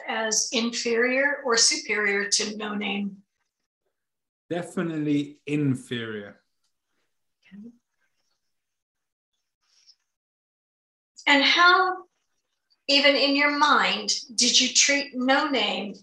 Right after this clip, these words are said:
Speaker 1: when you believed that they made you feel like you'd done something wrong?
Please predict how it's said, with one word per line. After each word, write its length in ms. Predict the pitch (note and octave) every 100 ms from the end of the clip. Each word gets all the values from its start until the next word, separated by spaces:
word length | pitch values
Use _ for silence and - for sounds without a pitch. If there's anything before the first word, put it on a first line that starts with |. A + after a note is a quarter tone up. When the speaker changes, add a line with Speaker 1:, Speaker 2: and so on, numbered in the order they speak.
| -
Speaker 1:
when 360 | A#3+ A#3+ A#3 B3
you 140 | B3+
believed 680 | B3+ B3 B3+ B3+ B3 - -
that 200 | A#3+ B3
they 200 | B3 A#3
made 300 | B3 A#3+ B3
you 100 | A#3
feel 560 | - - C4 B3 B3 A#3+
like 280 | A#3 A3+
you'd 120 | B3+ G#3+
done 220 | A#3 A#3
something 600 | - A3+ A3 - A3 G#3+
wrong? 520 | G#3+ G#3 F#3 G3 F#3+